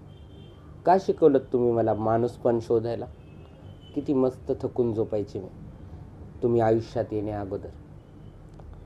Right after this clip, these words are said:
आज डोळे बंद करून झोपता येत नाही. आणि केलेच कधी? बाबा, तुझ्या नाटकामधील नेपथ्यात वापरलेला तो गर्द निळा रंग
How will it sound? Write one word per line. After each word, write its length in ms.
आज 240
डोळे 220
बंद 300
करून 320
झोपता 340
येत 240
नाही. 500
आणि 160
केलेच 460
कधी? 400
बाबा, 340
तुझ्या 320
नाटकामधील 680
नेपथ्यात 640
वापरलेला 560
तो 140
गर्द 460
निळा 360
रंग 440